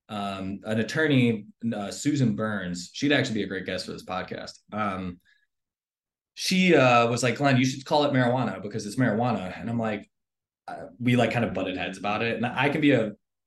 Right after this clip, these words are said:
uh, a strongly opinionated guy. And, and she was like, "Look, it's a legal term, right? It's a legal term. So marijuana is anything with more than point three percent T H C on a dry weight basis.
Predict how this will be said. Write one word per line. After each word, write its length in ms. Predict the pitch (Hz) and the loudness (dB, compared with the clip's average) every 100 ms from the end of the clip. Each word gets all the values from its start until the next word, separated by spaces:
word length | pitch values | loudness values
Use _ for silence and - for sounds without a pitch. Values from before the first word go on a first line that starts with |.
| _ | _
uh, 540 | 120 101 90 87 87 87 - _ | -10 -8 -6 -8 -10 -14 -20 _
a 40 | - | -12
strongly 460 | - 139 143 127 | -2 0 2 2
opinionated 680 | 110 - 131 117 110 101 87 | 0 0 -2 0 -6 -10 -12
guy. 320 | 90 87 85 - - - - | -12 -10 -12 -14 -18 -16 -6
And, 580 | 107 101 98 98 98 87 | -2 0 -2 -4 -8 -10
and 380 | 110 104 101 - - - _ - | -4 0 0 -2 -12 -18 _ -10
she 180 | - 156 | 0 4
was 100 | 131 | 4
like, 160 | 113 | 4
"Look, 200 | 151 139 | 2 4
it's 100 | 135 | 2
a 60 | 113 | 2
legal 640 | 101 117 147 165 123 95 | 0 4 4 4 2 0
term, 280 | - 87 - _ _ _ - | -6 -14 -18 _ _ _ -10
right? 240 | 98 117 | -2 0
It's 140 | 113 107 | 0 0
a 40 | |
legal 380 | 101 143 143 101 | 2 4 4 2
term. 320 | 95 85 - | -2 -10 -10
So 160 | - 107 | -2 2
marijuana 680 | 127 156 170 120 95 95 98 | 4 4 4 2 -2 -6 -8
is 100 | 104 | -4
anything 460 | 113 110 117 110 | 0 0 0 0
with 120 | 98 | 0
more 200 | 104 107 | 0 0
than 260 | 107 90 87 - | 0 -4 -8 -4
point 260 | 120 131 131 | 2 2 0
three 240 | 120 120 | -4 -4
percent 480 | 123 131 98 90 90 _ _ _ _ | -4 -6 -6 -8 -10 _ _ _ _
T 240 | - 131 127 | -4 2 2
H 200 | 123 - | 2 0
C 260 | 113 110 | 0 0
on 140 | 104 92 | 0 -2
a 100 | 82 | -6
dry 260 | 92 98 | -6 -2
weight 220 | 104 104 101 | 0 -2 -2
basis. 680 | 87 92 147 170 170 - | -6 -4 -2 -4 -6 -16